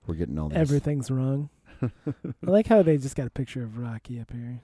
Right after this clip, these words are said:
Speaker 2: That's
Speaker 1: <laughs> It's
Speaker 2: good.
Speaker 1: better than Trevor Noah and
Speaker 2: <laughs>
Speaker 1: Bill Clinton.
Speaker 2: Let's
Speaker 1: Oh.
Speaker 2: go. Nineteen eighty-three.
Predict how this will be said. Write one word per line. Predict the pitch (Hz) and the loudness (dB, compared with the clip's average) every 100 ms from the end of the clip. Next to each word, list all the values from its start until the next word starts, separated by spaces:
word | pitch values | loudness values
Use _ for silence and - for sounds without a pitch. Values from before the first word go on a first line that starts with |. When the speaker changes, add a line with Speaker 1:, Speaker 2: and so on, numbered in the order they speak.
| _ 123 | _ -6
Speaker 2:
That's | 107 | -4
Speaker 1:
<laughs> | |
It's | - 123 | -4 -6
Speaker 2:
good. | 120 | -2
Speaker 1:
better | 110 127 | 2 2
than | 104 | 0
Trevor | 98 107 101 | 0 0 2
Noah | 87 90 92 | 2 2 2
and | 80 80 76 76 - | 0 -4 -8 -16 -18
Speaker 2:
<laughs> | - | -6
Speaker 1:
Bill | - 98 | 0 0
Clinton. | 202 370 330 80 87 _ _ _ _ _ _ _ _ _ - | 4 4 4 0 -8 _ _ _ _ _ _ _ _ _ -8
Speaker 2:
Let's | 202 151 | 0 4
Speaker 1:
Oh. | |
Speaker 2:
go. | 160 147 | 6 6
Nineteen | 147 165 175 190 | 4 2 4 6
eighty-three. | 180 185 190 - - 170 151 151 156 214 | 8 8 4 0 2 4 4 2 2 0